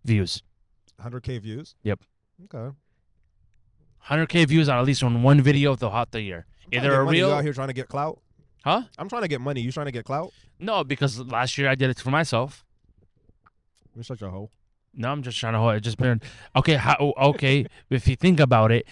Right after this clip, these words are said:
Speaker 1: my shit makes more sense because if we have a hundred K, it's easier to go to a sponsor and be like, "Look, we reached a hundred K and one views. This could have been your product."
Speaker 2: That's fine.
Speaker 1: See?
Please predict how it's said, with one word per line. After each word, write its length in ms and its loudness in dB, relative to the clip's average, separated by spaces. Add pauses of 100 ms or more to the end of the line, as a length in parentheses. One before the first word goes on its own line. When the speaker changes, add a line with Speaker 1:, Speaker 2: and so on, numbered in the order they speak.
(160)
Speaker 1:
my 260 -2
shit 240 -4
makes 240 -4
more 140 0
sense 300 -6
because 380 -4
if 80 -14
we 80 -2
have 120 -2
a 80 -4
hundred 260 -2
K, 240 -6 (260)
it's 160 -10
easier 220 2
to 40 0
go 140 2
to 200 -8
a 60 -6
sponsor 440 -4
and 100 -6
be 60 -2
like, 180 -4
"Look, 200 -6
we 120 -10
reached 200 -10
a 40 -10
hundred 220 -4
K 160 0
and 240 -4
one 140 4
views. 360 -6 (260)
This 140 -6
could 140 -2
have 60 -4
been 120 -6
your 100 -6
product." 440 -4 (420)
Speaker 2:
That's 160 -20
fine. 260 -20 (160)
Speaker 1:
See? 300 -6